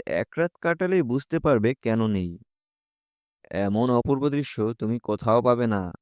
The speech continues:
তোমার সামনে সল্ট হ্রদের নীল জলরাশি, পেছনে গভীর বন। এছাড়াও পাচ্ছ আধুনিক জীবনযাত্রার প্রয়োজনীয় সমস্ত উপকরণ, যেমন ধরো খবরের কাগজ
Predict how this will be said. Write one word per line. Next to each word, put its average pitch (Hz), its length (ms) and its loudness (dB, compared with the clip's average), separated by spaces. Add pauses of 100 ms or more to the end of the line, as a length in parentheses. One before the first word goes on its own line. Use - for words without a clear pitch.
(1120)
তোমার 104 320 0
সামনে 160 340 -4
সল্ট 127 380 2
হ্রদের 147 320 4
নীল 120 260 2
জলরাশি, 107 680 2 (760)
পেছনে 110 440 -4
গভীর 113 360 0
বন। 104 420 2 (840)
এছাড়াও 123 480 0
পাচ্ছ 147 420 0 (400)
আধুনিক 117 460 0
জীবনযাত্রার 143 720 0 (400)
প্রয়োজনীয় 110 480 2
সমস্ত 123 420 -2
উপকরণ, 110 640 0 (920)
যেমন 139 340 0
ধরো 185 240 0
খবরের 127 480 2
কাগজ 123 640 2